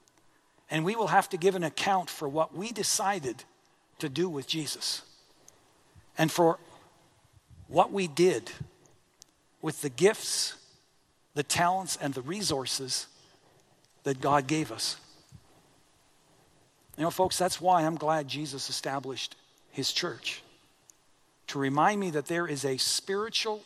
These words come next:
eternal dimension that is every bit as real as this earthly, physical dimension,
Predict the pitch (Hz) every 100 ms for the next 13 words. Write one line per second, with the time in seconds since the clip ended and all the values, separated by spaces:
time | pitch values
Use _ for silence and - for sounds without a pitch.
0 | - 151 - - 202 214 214 156 185 156
1 | 160 160 180 139 139 139 139 - 180 208
2 | 254 247 208 208 - 156 151 160 151 135
3 | - - - 147 123 190 170 - 180 175
4 | - 185 170 - - 147 151 139 139 -
5 | 135 135 135 139 120